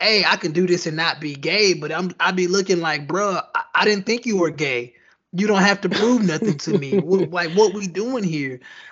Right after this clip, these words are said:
Speaker 1: And I, I'm saying this 'cause, like, I saw on Black Twitter at a point in time where it's just, uh, and, and it's another question I have for you before we close out, 'cause we've been going long, way longer than I expected we would, but that's a beautiful thing.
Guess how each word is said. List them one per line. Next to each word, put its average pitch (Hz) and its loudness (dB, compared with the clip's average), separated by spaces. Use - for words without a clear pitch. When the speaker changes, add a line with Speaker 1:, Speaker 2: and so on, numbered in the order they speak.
Speaker 1:
And 180 2
I, 180 2
I'm 185 0
saying 233 -2
this 190 2
'cause, 180 -2
like, 170 -2
I 170 2
saw 185 -2
on 165 -4
Black 160 -2
Twitter 202 2
at 185 2
a 165 -2
point 190 0
in 170 -2
time 185 0
where 180 0
it's 196 0
just, 196 0
uh, 190 2
and, 226 2
and 262 2
it's 311 4
another 170 2
question 143 -4
I 135 -2
have 135 -2
for 143 -4
you 139 -4
before 135 -4
we 135 -6
close 139 -2
out, 131 2
'cause 135 -4
we've 185 2
been 143 -2
going 139 -2
long, 143 0
way 156 4
longer 139 -2
than 135 -2
I 131 0
expected 139 -4
we 131 -8
would, 135 -4
but 127 2
that's 139 -2
a - -6
beautiful 131 -2
thing. 131 -2